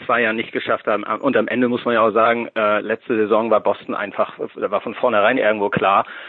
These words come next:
Ähm, ich glaube, Axel, du, du hattest das sogar gesagt, es ist ganz egal, wer am Ende im Finale steht in der World Series, äh, dann kommen die Boston Red Sox und fahren drüber und genauso ist es letztes Jahr gekommen. Insofern müssen sich die Dodgers, so bitter das auch ist und klingen mag, ähm,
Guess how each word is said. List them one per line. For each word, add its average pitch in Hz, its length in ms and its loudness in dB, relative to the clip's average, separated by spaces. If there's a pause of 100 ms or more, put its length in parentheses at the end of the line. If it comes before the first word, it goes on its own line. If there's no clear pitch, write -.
(260)
Ähm, 104 400 2
ich - 60 -12
glaube, 104 200 2
Axel, 104 220 -2
du, 127 240 -6
du 107 140 0
hattest 123 220 -2
das 113 100 -4
sogar 110 220 2
gesagt, 104 420 0
es - 180 -14
ist 110 140 -12
ganz 107 240 -2
egal, 107 380 2
wer 107 180 4
am 107 80 -8
Ende 110 280 -4
im 101 120 -8
Finale 107 440 0
steht 113 280 -6
in 107 80 -10
der 101 120 -2
World 104 260 -2
Series, 110 240 -2 (520)
äh, 101 380 4
dann 110 380 -8
kommen 107 240 -4
die 104 60 -4
Boston 101 320 -2
Red 101 160 0
Sox - 180 -2
und 110 140 -4
fahren 101 200 0
drüber 113 320 4
und 104 140 -6
genauso 101 320 0
ist 104 140 -6
es 104 100 -12
letztes 104 320 -6
Jahr 101 140 -2
gekommen. 120 320 -2
Insofern 104 420 -2
müssen 110 360 -8
sich 104 140 -8
die 104 240 -8
Dodgers, 113 380 2 (400)
so 135 100 2
bitter 156 280 2
das 143 180 4
auch 135 180 4
ist 160 260 0
und 127 140 -2
klingen 147 320 2
mag, 131 260 4 (380)
ähm, 113 760 0